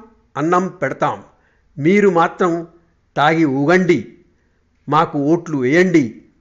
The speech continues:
మాకు అధికారం కట్టపెట్టండి అంటున్నారు.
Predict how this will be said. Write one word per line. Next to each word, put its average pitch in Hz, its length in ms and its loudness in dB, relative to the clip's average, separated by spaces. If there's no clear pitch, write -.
మాకు 170 420 0
అధికారం 180 560 2
కట్టపెట్టండి 202 840 2
అంటున్నారు. 165 540 0